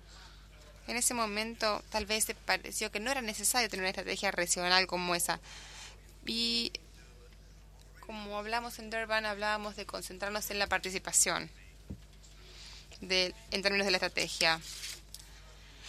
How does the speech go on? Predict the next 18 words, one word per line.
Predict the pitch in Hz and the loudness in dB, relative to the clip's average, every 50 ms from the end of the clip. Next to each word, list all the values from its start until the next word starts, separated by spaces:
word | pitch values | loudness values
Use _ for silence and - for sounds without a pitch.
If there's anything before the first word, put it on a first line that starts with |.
| - - - - - - - - - - - - - - - - - - - - - - - - - - | -10 -10 -10 -12 -12 -14 -16 -16 -14 -10 -6 -6 -6 -6 -6 -10 -14 -16 -14 -12 -12 -12 -12 -12 -14 -10
La | 285 233 220 220 | -8 -4 -4 -4
estrategia | 220 - 214 - - 233 240 - - - 247 247 240 240 240 | -2 -4 -6 -2 0 -2 0 0 -2 -2 2 4 6 6 6
aborda | 233 220 214 220 226 226 220 | 4 4 2 0 0 2 2
las | 220 | 2
necesidades | 220 208 - 202 196 214 208 202 202 208 | 2 0 0 0 0 2 4 4 4 4
de | 202 208 | 4 2
la | 190 185 | 2 2
comunidad. | - 185 180 180 185 202 233 226 208 | 2 0 0 0 2 6 6 8 8
Eso | 202 202 220 | 8 6 4
es | 214 202 - | 4 4 4
algo | 214 208 208 208 208 214 214 | 4 2 2 2 2 2 2
de | 196 196 | 2 2
lo | 180 175 170 | 0 0 0
que | - 185 | 0 0
hemos | 185 185 180 - 190 | 0 0 0 -2 -2
hablado | 170 175 170 175 175 180 208 | 0 2 2 2 4 6 6
antes. | 220 208 185 175 165 - 170 165 160 - - - - - - - - - - - - - - - - - - - - - - - - - - - - - - - - - - - - - - | 6 6 4 2 -2 -2 -4 -2 -2 -6 -8 -10 -14 -18 -18 -18 -18 -18 -18 -20 -20 -20 -20 -20 -20 -20 -20 -20 -20 -20 -20 -20 -20 -18 -18 -18 -18 -18 -20 -20 -20 -20 -20 -18 -18 -14 -6
Tanto | - 196 190 190 190 190 180 - 190 190 190 190 190 - | -2 -2 -2 0 -2 -4 0 2 2 4 4 4 2 2